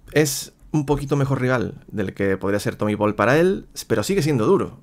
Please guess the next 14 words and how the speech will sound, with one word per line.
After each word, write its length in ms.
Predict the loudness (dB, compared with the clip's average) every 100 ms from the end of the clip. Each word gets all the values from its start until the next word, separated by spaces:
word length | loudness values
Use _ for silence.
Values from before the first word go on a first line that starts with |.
| -10
amigo 240 | -6 -4
Diego. 160 | -2 0
Ahora 80 |
vamos 240 | 0 0 0
a 40 |
descubrir 360 | -2 0 2 2
un 80 | 2
poquito 320 | 0 0 0
más 460 | 2 0 -2 -10 -6
del 160 | -4
serbio 400 | 0 -2 0 -4
para 180 | -4 -4
que 380 | -4 -6 -6 -14 -16
el, 420 | -10 -8 -8 -12